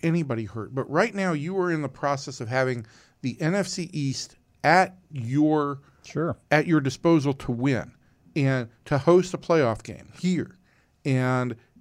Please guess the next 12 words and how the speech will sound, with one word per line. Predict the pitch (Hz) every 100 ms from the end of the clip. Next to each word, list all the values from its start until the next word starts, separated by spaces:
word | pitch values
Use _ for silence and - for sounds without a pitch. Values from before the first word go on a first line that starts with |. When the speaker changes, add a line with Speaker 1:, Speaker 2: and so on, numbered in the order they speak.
| _ _ _ _ _ _ _ - - -
Speaker 1:
you | 139 123 160 214
have | 165 170 165 -
to | 151
take | - 165 147 - - _ _ 123 - 156
advantage | 123 110 127 156 151 127 -
of | 151 113
those | 120 120
opportunities. | 107 104 113 - 233 185 98 - -
And | 139
if | 131 -
that | 170
means | 180 170 143